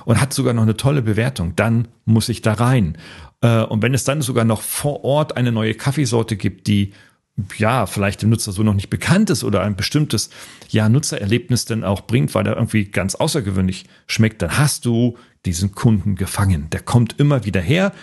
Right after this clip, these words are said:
nächstes Mal nicht mehr nur alleine, sondern bringt sein Buddy mit. Äh, Freundestreffen werden dort hineingegeben. Vielleicht werden dort dann auch,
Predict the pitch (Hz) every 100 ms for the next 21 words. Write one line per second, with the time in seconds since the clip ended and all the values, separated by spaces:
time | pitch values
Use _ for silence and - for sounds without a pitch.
0 | - 98 113 110 113 104 104 131 - 117
1 | 110 127 143 90 87 127 160 160 160 -
2 | 98 101 98 104 - 87 110 139 139 127
3 | 123 - - - _ - - 101 85 95
4 | - - 135 135 117 - 127 - 110 107
5 | 107 95 95 - 117 110 104 92 87 98
6 | 104 - 160 190 185 202 190 185 185 156
7 | 160